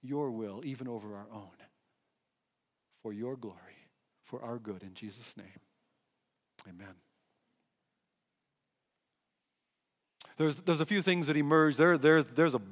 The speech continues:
pile in these eleven verses, aren't there? Man,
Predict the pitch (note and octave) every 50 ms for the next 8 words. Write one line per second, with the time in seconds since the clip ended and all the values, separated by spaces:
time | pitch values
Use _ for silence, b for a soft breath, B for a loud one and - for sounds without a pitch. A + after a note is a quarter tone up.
0 | F#2 - - - - - D3+ C#3 C3 B2 A#2 A2 G#2+ G#2+ G#2+ G#2+ G#2+ G2+ G#2 A2
1 | A2+ A2 G#2+ G#2 - - C#3 A2 A2 A2 F#2+ G2+ G2 F#2 G2 G#2 G2+ - - G2
2 | F#2 G2+ G2 F#2 - A#2 G#2+ G2 - - - - B B B B B B B B
3 | C3+ C3+ A#2+